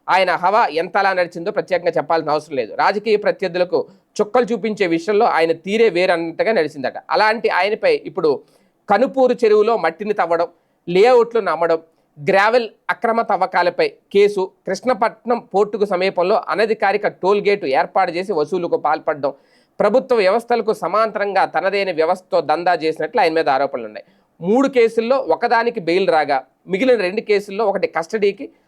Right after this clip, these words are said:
మరో కేసులో రిమాండ్కి పంపాలన్న నిర్ణయం ఇప్పుడు ఆయనకి షాక్ ఇచ్చింది. ప్రధానంగా కనుపూరు చెరువులో మట్టి తవ్వి అక్రమ లేఅవుట్లను అమ్మారన్న ఆరోపణలతో నమోదైన కేసు విషయానికి వస్తే,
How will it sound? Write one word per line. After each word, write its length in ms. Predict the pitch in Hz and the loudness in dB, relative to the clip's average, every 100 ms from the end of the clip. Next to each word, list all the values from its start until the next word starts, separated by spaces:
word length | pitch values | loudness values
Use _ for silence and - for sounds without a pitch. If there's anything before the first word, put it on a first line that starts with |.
| _ 165 | _ -2
మరో 160 | 208 | 0
కేసులో 460 | 202 196 196 226 208 | 0 0 0 0 0
రిమాండ్కి 440 | 143 190 220 220 | 0 0 0 -2
పంపాలన్న 500 | 185 170 170 170 156 | -2 -2 0 0 -2
నిర్ణయం 420 | 139 151 170 214 277 _ | -4 -4 -2 -2 -2 _
ఇప్పుడు 180 | 165 170 | -6 -2
ఆయనకి 240 | 151 143 143 | 0 -2 -6
షాక్ 320 | 170 160 156 | -2 -2 -4
ఇచ్చింది. 340 | - 113 113 _ _ _ _ - | -18 -18 -20 _ _ _ _ -4
ప్రధానంగా 520 | 196 254 247 233 175 | 0 2 2 4 2
కనుపూరు 520 | 180 196 247 208 269 | 0 0 -2 0 -2
చెరువులో 520 | 254 233 233 233 233 196 | 0 0 0 0 0 0
మట్టి 400 | 156 170 - 247 | -2 -4 -6 -4
తవ్వి 320 | 214 175 - | -2 -2 -4
అక్రమ 420 | - - 254 247 | -4 -2 -2 0
లేఅవుట్లను 580 | 196 220 220 214 214 180 | 0 2 0 0 -4 -2
అమ్మారన్న 520 | 165 190 220 208 185 175 | -4 0 0 0 0 0
ఆరోపణలతో 680 | 151 196 214 185 180 185 | 0 0 -2 -2 -2 -2
నమోదైన 420 | 175 170 170 165 | 0 2 2 2
కేసు 320 | 147 165 190 190 | 0 -6 -6 -8
విషయానికి 360 | 165 165 139 | -4 -4 -2
వస్తే, 300 | - - 349 | -4 -4 -6